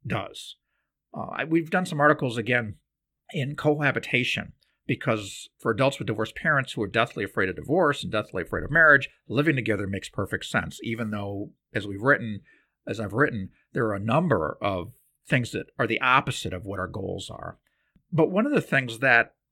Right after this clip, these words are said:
I had written in one of the articles was, although I normally focus on the ladies, 'cause they're the big ones that lose in cohabitation relationships, guys lose as well.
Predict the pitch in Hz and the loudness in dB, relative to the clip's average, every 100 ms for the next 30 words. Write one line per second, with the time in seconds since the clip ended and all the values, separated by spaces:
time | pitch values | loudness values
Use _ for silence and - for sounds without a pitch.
0 | _ _ - 120 107 135 - 123 113 110 | _ _ -4 -4 0 0 0 -4 -6 -8
1 | 104 127 170 107 95 95 104 101 - - | -6 -4 0 0 0 -2 -6 -8 -10 -16
2 | _ _ _ _ 165 170 160 147 - - | _ _ _ _ 0 2 2 0 -8 -14
3 | _ _ _ _ - 165 196 185 214 220 | _ _ _ _ 2 6 6 6 6 6
4 | - 160 - - 139 120 110 90 - 110 | 6 4 4 0 0 2 2 0 -4 -2
5 | 131 151 90 127 131 110 104 - - 98 | 2 0 0 0 2 0 -4 -6 -8 -6
6 | 95 78 - 95 - 107 107 - - 87 | -6 -8 -10 -10 -4 -4 -4 -6 -4 -4
7 | - 90 147 160 113 104 - _ - 135 | -4 0 0 0 -2 -4 -6 _ -10 4
8 | 160 254 294 151 117 123 143 180 175 240 | 4 6 2 2 0 0 0 0 2 4
9 | 160 - | 2 -2